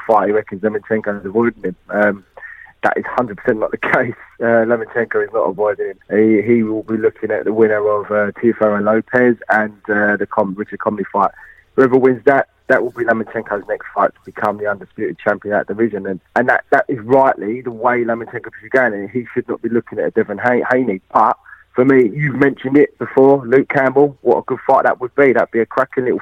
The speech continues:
fight, and why not? I think, I think that's a, that's what he should be looking at himself to see if he can maybe get one, you know, do better than what Lomachenko did and actually get rid of him. But, you know, going back to the fight itself, I thought, I thought Haney, I think he looked great. The guy was a, clearly a, a slight, uh,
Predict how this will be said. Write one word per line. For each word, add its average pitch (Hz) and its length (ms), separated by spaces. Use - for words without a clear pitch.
fight, 95 260
and 107 140
why 117 220
not? 120 340
I - 40
think, 117 200
I - 60
think - 180
that's 113 220
a, 113 160
that's 120 200
what 98 140
he 123 160
should - 180
be 107 100
looking 101 300
at 104 220
himself 107 460
to - 160
see 110 180
if - 80
he 117 140
can - 180
maybe 107 360
get - 120
one, 127 360
you 143 120
know, 113 200
do 131 220
better 127 300
than 127 120
what 127 140
Lomachenko 131 640
did 104 140
and 110 80
actually 120 280
get - 180
rid 143 140
of 117 100
him. 98 140
But, 127 180
you 135 60
know, 98 140
going 127 200
back - 260
to 113 60
the 107 80
fight 101 260
itself, 98 300
I - 60
thought, - 300
I - 40
thought 82 220
Haney, 90 360
I 87 80
think - 240
he - 60
looked 92 240
great. - 340
The 117 80
guy 127 200
was 117 260
a, 117 100
clearly 156 460
a, 90 140
a - 160
slight, 151 320
uh, 107 80